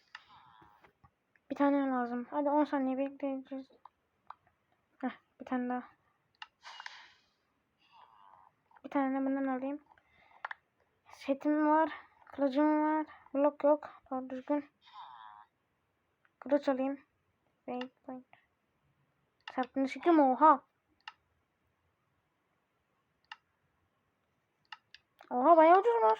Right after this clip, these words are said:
Al, al, iki tane al. Benim kafa-,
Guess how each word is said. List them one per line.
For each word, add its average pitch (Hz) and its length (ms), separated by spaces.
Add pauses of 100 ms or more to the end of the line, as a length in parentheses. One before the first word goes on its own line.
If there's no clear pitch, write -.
(140)
Al, 311 140
al, 427 280
iki - 120
tane 466 260
al. 262 80 (3250)
Benim 262 460
kafa-, 254 260